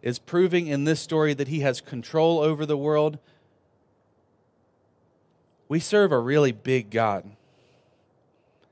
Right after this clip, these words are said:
I think that's really important for us to grasp and to understand because, because we serve a really big God that is in control over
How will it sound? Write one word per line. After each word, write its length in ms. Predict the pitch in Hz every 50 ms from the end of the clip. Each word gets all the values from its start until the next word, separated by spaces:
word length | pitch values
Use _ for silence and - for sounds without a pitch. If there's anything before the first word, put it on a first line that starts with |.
| _ _ -
I 40 | 143
think 120 | 170 208 202
that's 180 | 196 190 160
really 220 | 170 180 185 180 160
important 400 | 151 135 160 180 160 147 143 131
for 160 | - 151 135
us 240 | 135 139 143 - -
to 100 | - 147
grasp 440 | 117 127 135 135 135 139 135 - -
and 140 | - 135 131
to 100 | 127 95
understand 600 | 123 127 127 120 - - 131 120 117 110 107 107
because, 420 | 117 113 - 135 120 113 - - _ _ _ _ _
because 260 | - 139 143 151 139
we 160 | 147 185 226 214
serve 460 | - - - 226 226 214 185 165 139
a 120 | - 147 151
really 340 | 147 165 190 208 208 190
big 300 | 180 151 160 170 170 151
God 280 | 139 170 175 175 156 135
that 120 | 156 151
is 220 | 160 160 160 147 156
in 200 | 160 165 165 165
control 600 | - - 165 160 139 - 190 196 196 190 175 160 -
over 380 | 147 170 180 165 170 165 147